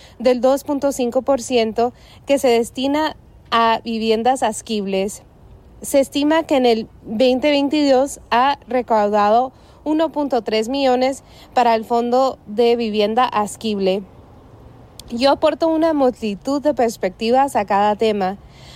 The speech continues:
Fui propietaria de un negocio y empleador en Main Street durante seis años. Soy propietaria de vivienda y trabajo con organizaciones sin fines de lucro. Entiendo la forma en que se entrelazan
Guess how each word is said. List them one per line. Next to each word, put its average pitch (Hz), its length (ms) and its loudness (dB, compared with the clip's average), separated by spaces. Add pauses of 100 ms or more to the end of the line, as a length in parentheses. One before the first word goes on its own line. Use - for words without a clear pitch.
(120)
Fui 311 300 0
propietaria 269 680 0
de 254 140 2
un 226 200 2
negocio 269 680 0
y 247 180 0
empleador 233 580 2
en 262 180 -4
Main 233 200 0
Street 269 360 -8
durante 214 400 -2
seis 233 380 -2
años. 185 520 -4 (500)
Soy 302 260 2
propietaria 277 640 0
de 294 80 0
vivienda 277 720 -2
y 285 160 -4
trabajo 254 500 2
con 262 180 -4
organizaciones 220 840 -2
sin 262 160 -6
fines 220 300 -2
de 220 100 0
lucro. 196 500 0 (480)
Entiendo 277 500 2
la 320 120 2
forma 269 500 -2
en 220 200 -2
que 214 120 0
se 208 320 -2
entrelazan 220 1120 0